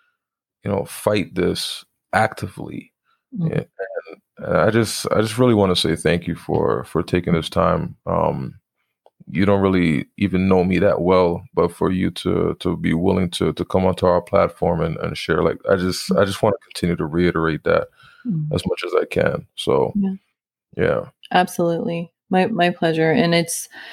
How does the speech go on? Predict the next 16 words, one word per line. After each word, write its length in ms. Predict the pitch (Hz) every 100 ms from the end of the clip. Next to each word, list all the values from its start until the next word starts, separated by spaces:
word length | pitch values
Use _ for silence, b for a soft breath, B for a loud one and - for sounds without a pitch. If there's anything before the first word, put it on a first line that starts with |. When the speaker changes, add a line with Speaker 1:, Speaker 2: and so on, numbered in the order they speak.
| B B B B -
Speaker 2:
um, 440 | 170 165 165 160 -
it's 220 | 185 175
taken 280 | - 196 202
me 380 | 185 175 170 160 - _ -
a 100 | 170
number 320 | 170 165 175 165
of 100 | 151
years 460 | 160 160 175 -
to 120 | -
be 200 | 156 156
able 340 | 156 151 151 151
to, 640 | - - 156 147 147 147 _ _ _ _ _ _
to 140 | - 160
share 300 | - 156 160
my 180 | 151 156
story. 600 | - 156 151 165 185